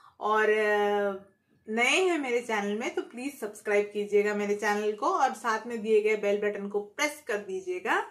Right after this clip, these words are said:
ताकि आपको मेरी हा-, आने वाली videos की notification मिल सके। तो मिलती हूँ आप लोगों से next video में, तब तक के लिए bye bye, take care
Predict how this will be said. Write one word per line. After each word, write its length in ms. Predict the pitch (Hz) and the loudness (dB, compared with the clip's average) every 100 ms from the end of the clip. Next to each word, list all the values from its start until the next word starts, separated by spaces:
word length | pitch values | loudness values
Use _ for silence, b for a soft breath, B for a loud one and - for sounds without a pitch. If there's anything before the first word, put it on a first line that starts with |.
| - b b b b - | -12 b b b b -4
ताकि 320 | 208 226 226 | -4 0 2
आपको 300 | 202 202 214 | 2 0 -4
मेरी 340 | 208 202 220 | -4 -2 0
हा-, 240 | 214 - - | 0 -2 -4
आने 240 | 208 214 | -4 -2
वाली 220 | 214 208 208 | -2 0 -2
videos 460 | 202 202 208 208 | 0 4 4 4
की 80 | 254 | -4
notification 680 | 214 190 190 208 202 202 220 | -6 -6 -8 -6 -6 -6 -4
मिल 260 | 202 214 | -2 -2
सके। 380 | 214 208 220 370 523 - b b b b _ | -2 -4 -2 -4 -4 -12 b b b b _
तो 80 | 240 | -4
मिलती 340 | 240 247 247 | -2 -2 -2
हूँ 200 | 320 370 | 0 2
आप 180 | 339 233 | 0 0
लोगों 200 | 233 233 | 2 2
से 140 | 233 220 | 2 0
next 320 | 208 208 220 | -2 -2 -6
video 300 | 226 240 247 | -4 -2 -2
में, 380 | 285 440 - - | -2 -2 -4 -12
तब 140 | 208 - | -12 -10
तक 120 | 196 | -6
के 120 | 202 | -4
लिए 120 | 196 | -4
bye 260 | 196 196 208 | -2 0 2
bye, 280 | 247 392 494 | 2 0 -2
take 340 | - 208 208 | -2 -2 -2
care 180 | 277 | -2